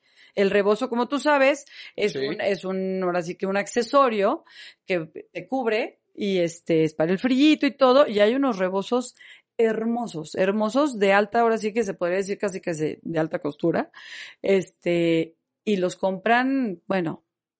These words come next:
Speaker 1: muchísima gente que viene de todas partes del mundo porque están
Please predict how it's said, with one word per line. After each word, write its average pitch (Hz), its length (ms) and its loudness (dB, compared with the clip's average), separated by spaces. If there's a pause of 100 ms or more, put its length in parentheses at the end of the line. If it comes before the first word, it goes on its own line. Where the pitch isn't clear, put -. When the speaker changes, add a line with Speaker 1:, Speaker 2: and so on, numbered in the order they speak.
(140)
Speaker 1:
muchísima 208 640 -2
gente 196 580 -2
que 185 120 -4
viene 180 340 0
de 170 80 -4
todas 170 300 -6
partes 165 320 -8
del 170 120 -4
mundo 180 300 -6
porque 170 220 -6
están 180 420 -4